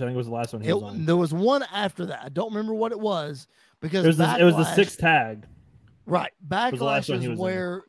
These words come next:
Speaker 2: is where Rhea showed up. And then it was the one after that
Speaker 1: Where it was
Speaker 2: was
Speaker 1: Finn, A J, and Liv versus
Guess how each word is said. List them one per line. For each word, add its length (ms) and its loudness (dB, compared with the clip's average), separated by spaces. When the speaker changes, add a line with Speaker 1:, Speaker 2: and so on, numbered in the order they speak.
Speaker 2:
is 180 -10
where 260 -6
Rhea 420 -6
showed 460 -10
up. 240 -10
And 280 -8
then 260 -4
it 80 -8
was 220 -8
the 100 -6
one 280 -8
after 500 -6
that 340 -12
Speaker 1:
Where 220 -4
it 40 -2
was 140 -4
Speaker 2:
was 160 -2
Speaker 1:
Finn, 240 4
A 200 2
J, 320 2
and 160 -4
Liv 320 0
versus 640 -8